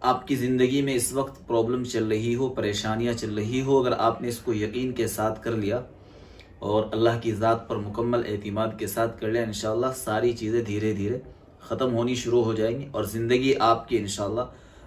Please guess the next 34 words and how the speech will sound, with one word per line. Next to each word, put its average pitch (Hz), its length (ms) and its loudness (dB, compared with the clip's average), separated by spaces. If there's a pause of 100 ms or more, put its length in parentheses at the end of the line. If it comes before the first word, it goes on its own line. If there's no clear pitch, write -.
(120)
अ, 104 120 -4
बहुत 113 520 4
अच्छी 113 280 0
हो 120 140 4
जाएगी 117 280 6
और 120 140 4
बहुत 98 360 -6
आसान 92 360 -4
हो 87 120 -8
जाएगी। - 580 -18
क्या 117 180 4
है 120 140 2
वो 117 140 4
अमल? 107 240 0 (220)
जितने 156 400 -2
भी 175 200 8
लोगों 120 280 10
ने 120 60 0
इस 110 140 -4
अमल 117 220 0
को 127 160 -2
किया 107 260 2
है, - 160 -8 (520)
अल्लाह 104 260 2
ने 110 100 2
उनको 101 260 -4 (460)
परेशानियों 104 600 -2
से 139 220 -10 (160)
निजात 101 420 0
दी 104 180 -6
है, 113 160 -6
छुटकारा 92 580 -4
दिया 87 220 -8
है। - 140 -14